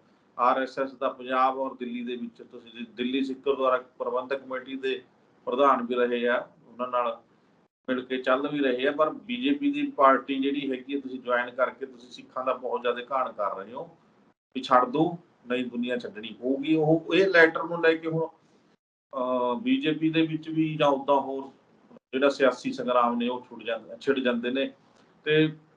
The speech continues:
ਤੁਸੀਂ ਜਿਵੇਂ ਜ਼ਿਕਰ ਕੀਤਾ ਹੀ ਹੈ ਕਿ ਕੱਲ੍ਹ ਰਾਜਪਾਲ ਨੂੰ ਮਿਲੇ ਸੀਗੇ ਰਵਨੀਤ ਬਿੱਟੂ ਔਰ ਇਹਨਾਂ ਦੇ ਜਿਹੜੇ ਪੰਜਾਬ ਪ੍ਰਧਾਨ ਨੇ ਬੀਜੇਪੀ ਦੇ,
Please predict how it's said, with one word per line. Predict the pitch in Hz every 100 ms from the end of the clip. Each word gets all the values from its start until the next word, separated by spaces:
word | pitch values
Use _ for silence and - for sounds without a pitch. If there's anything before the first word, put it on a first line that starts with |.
| _ _
ਤੁਸੀਂ | 131 147
ਜਿਵੇਂ | 151 156
ਜ਼ਿਕਰ | 151 143 147
ਕੀਤਾ | 135 139 -
ਹੀ | 143 151
ਹੈ | 143
ਕਿ | 156 - - _ _ _ _ _ _ 131
ਕੱਲ੍ਹ | 139 156
ਰਾਜਪਾਲ | 143 139 135 139 139
ਨੂੰ | 143 139
ਮਿਲੇ | 135 135
ਸੀਗੇ | 131 135 143 139 _ _ _ _ _ _ -
ਰਵਨੀਤ | 123 131 135
ਬਿੱਟੂ | 123 131 127 135 135
ਔਰ | 135 131 123 120 110 -
ਇਹਨਾਂ | 120 123
ਦੇ | 123 120 117
ਜਿਹੜੇ | 107 117
ਪੰਜਾਬ | 120 120 117 117
ਪ੍ਰਧਾਨ | 113 123 131 123 120
ਨੇ |
ਬੀਜੇਪੀ | 117 110 107 113 113
ਦੇ, | 107 104